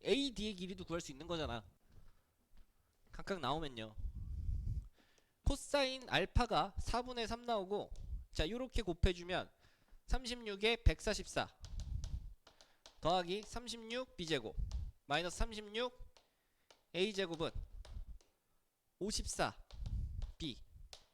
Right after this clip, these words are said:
요렇게 나올 거야. 그러면 A를 좀 바꾸는 게 낫겠죠. B가 많으니까 A를 좀 바꾸는 게 낫겠지. 자, 이 양변에 얼마 곱해줄 거야? 얘. 양변에 이 곱해주고 제곱해줍시다.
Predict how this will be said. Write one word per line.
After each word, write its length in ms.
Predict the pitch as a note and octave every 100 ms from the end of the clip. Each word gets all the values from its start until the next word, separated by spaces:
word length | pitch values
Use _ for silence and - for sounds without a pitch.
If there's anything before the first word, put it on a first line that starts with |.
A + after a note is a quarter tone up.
| _ _
요렇게 260 | F3+ G#3 G#3
나올 200 | E3 D3+
거야. 180 | D#3+ C3+
그러면 360 | G3 G#3+ B2 - - - - _ _
A를 720 | C#3 F3 C#4 D4+ D4+ D4+ D4+
좀 140 | C#4 C#4
바꾸는 400 | G#3 E3 A#3+ B3
게 80 | B3+
낫겠죠. 460 | A#3 C#3+ F#3+ - C#3 - - - - - - _ - - - _ _ _
B가 240 | A3+ C#4+
많으니까 460 | A3 F3 F#3+ F3 D3
A를 220 | F#3 G3+
좀 80 | F#3+
바꾸는 300 | D#3 - G3
게 60 |
낫겠지. 480 | F#3 C3 F3 - A2 - _ _ _ - - _ _ _ _ _ _ _ _ _ _ _ - _
자, 180 | - F#3
이 80 | F#3
양변에 320 | E3 G#3+ A3
얼마 220 | D3+ G3+
곱해줄 300 | G#3 F#3+ D#3
거야? 240 | C#3+ C3 D3+ A#2
얘. 160 | B2+ - - - - - - - - - - - _ _ _ _ _ _ _ _ _ _ - _ _ _ -
양변에 300 | D3 G3+ A3+
이 160 | D#3 G#3
곱해주고 400 | C4 A#3+ A3 G#3+
제곱해줍시다. 600 | D3+ D#3+ D#3+ C#3 A#2